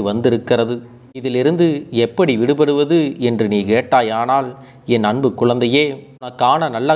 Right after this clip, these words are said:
காலம் இனி வரத்தான் போகிறது. அது என்ன தெரியுமா? இவர்கள் உண்மையாகவே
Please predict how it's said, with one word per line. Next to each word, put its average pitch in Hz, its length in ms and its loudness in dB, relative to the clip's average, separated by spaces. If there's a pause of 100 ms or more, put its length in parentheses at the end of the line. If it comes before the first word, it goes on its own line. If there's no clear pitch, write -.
காலம் 139 300 2 (160)
இனி 120 180 -4
வரத்தான் 117 560 0
போகிறது. 120 420 -2 (300)
அது 110 140 0
என்ன 117 220 2
தெரியுமா? 131 460 0 (560)
இவர்கள் 123 380 2
உண்மையாகவே 139 640 2